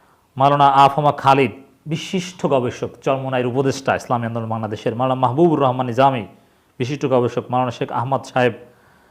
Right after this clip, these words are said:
হাটহাজারী মাদ্রাসার মুহাদ্দিস, এবং আরও অনেকে, just বিখ্যাত রেপুটেড কয়েকজনের নাম বললাম। এরা হচ্ছেন এই জামাতের রোকনের সরাসরি ছাত্র। তার জানাজা দাফন সম্পন্ন হয়েছে। জানাজা ইমামতি করেন হেফাজত ইসলাম বাংলাদেশের আমির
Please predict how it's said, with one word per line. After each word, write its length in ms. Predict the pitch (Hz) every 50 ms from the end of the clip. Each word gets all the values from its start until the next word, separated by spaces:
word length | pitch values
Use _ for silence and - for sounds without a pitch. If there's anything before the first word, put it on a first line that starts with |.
| _ _ _ _ _ _
হাটহাজারী 360 | - 139 135 131 131 139 135
মাদ্রাসার 420 | 127 127 123 117 123 117 - 127 117
মুহাদ্দিস, 320 | 117 120 120 117 135 180
এবং 120 | 247 262 247
আরও 220 | 214 196 202 220
অনেকে, 540 | 202 170 160 160 156 - 135 107 98 104 107 - _
just 140 | - 175 - -
বিখ্যাত 380 | 127 147 196 185 - - 196 175
রেপুটেড 560 | 156 135 139 135 - 233 233 - 180 - -
কয়েকজনের 360 | - 147 131 127 139 131 123
নাম 200 | 120 117 110 113
বললাম। 260 | 110 110 101 101 101
এরা 140 | 120 175 220
হচ্ছেন 380 | 202 202 180 - - 180 143 127 - - - _ _ _ -
এই 100 | 185 160
জামাতের 400 | 151 147 139 143 139 - 131 113
রোকনের 360 | 123 123 - 135 123 117 101 - - - _ _ _ _
সরাসরি 520 | _ - - - 151 151 156 151 - 143 123
ছাত্র। 380 | - - - 110 101 - - 80 - _ _ _ _ _ _ _ _ _ _ _ _ _ _ _ _ _ _ _ _ _ _ _ _ _ _ _ _ _ _ _ _ _ _ _
তার 140 | 175 170 160
জানাজা 340 | 165 170 185 208 208 220
দাফন 280 | 196 185 170 175 196 190
সম্পন্ন 420 | - - 180 156 - 175 175 180
হয়েছে। 420 | 180 160 165 160 151 - - 190 233 - - - - _ _ _ _ _ _ _ _ _ _ _ - _ _ _ _ _ -
জানাজা 320 | 120 135 143 151 147 151
ইমামতি 400 | 147 139 143 147 151 151 151 156
করেন 280 | 151 147 143 143 139 139
হেফাজত 480 | - - - 135 127 143 135 139 127
ইসলাম 360 | 123 127 - 147 139 135 135 135
বাংলাদেশের 500 | 139 135 127 127 123 123 120 - 135 127
আমির 400 | 123 127 131 127 127 - -